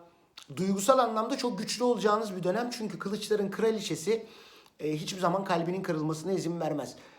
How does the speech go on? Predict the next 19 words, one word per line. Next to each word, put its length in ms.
Fakat 380
bu 100
dönem 260
sevgili 400
dostlar, 420
insanlara 540
tavsiye 380
vermekten 500
kaçının. 440
E, 200
tavsiyeleriniz 840
yarardan 480
çok 220
zarar 460
getirecektir, 840
e, 120
insanlara 680
bu 100
dönem. 300